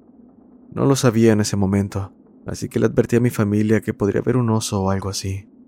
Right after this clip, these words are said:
El día continuó tranquilo.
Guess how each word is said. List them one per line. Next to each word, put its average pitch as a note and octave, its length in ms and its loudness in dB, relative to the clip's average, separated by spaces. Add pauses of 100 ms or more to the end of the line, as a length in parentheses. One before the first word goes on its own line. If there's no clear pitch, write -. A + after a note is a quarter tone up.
(3250)
El - 140 -4
día A#2+ 200 6
continuó A2 360 2
tranquilo. G2 580 -2